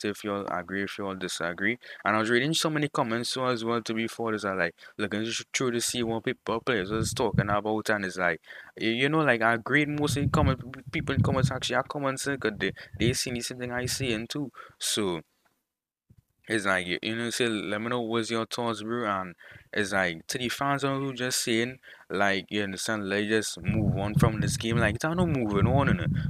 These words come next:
You understand? This, this game had to be stuck in Madrid head, innit? You know? Because after that performance, right, that game had to be stuck in our head for, for seasons to come unless they fix that, you know? So, as much as it is very exciting to bring, like, big players and everything like that,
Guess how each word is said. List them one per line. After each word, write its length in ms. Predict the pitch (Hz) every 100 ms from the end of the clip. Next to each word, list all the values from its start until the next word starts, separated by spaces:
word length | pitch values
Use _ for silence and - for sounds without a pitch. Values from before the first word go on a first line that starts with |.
| -
You 80 | 98
understand? 480 | 95 - 120 123
This, 160 | 143 139
this 240 | 107 143
game 200 | 139 131
had 120 | 139 135
to 80 |
be 100 | 135
stuck 380 | 135 - - -
in 120 | 127
Madrid 320 | 113 104 127 127
head, 200 | 139 104
innit? 220 | 80 82 - - -
You 100 | 90
know? 240 | 107 151 - - 104
Because 380 | 101 101 92 90 -
after 320 | - 101 - 131
that 240 | 131 -
performance, 440 | 139 139 127 120
right, 160 | 131 127 104 98
that 240 | 120 123
game 140 | 120
had 140 | 123 123
to 60 |
be 40 | 123
stuck 320 | - 139 -
in 100 | 113
our 120 | 95
head 280 | 101 131 147 - - -
for, 220 | - 98 95 92
for 200 | - 120
seasons 560 | - - 120 107 107 -
to 100 | 117
come 220 | 127 110
unless 260 | 101 107 -
they 180 | 98
fix 380 | 101 - 123 -
that, 180 | 92 80 _ - -
you 140 | - 95
know? 240 | 117 165 _ - -
So, 420 | - - 101 80 _ _ -
as 100 | 113
much 160 | 127 131
as 240 | 135 127
it 160 | 107 107
is 240 | 110 98 92
very 220 | 92 95
exciting 460 | 107 - 123 98 92
to 120 | 110
bring, 280 | 98 98 101
like, 280 | 98 87 78
big 240 | 101 98
players 280 | - 95 85
and 120 | 101 98
everything 360 | 87 - 101
like 180 | 101 101
that, 160 | 117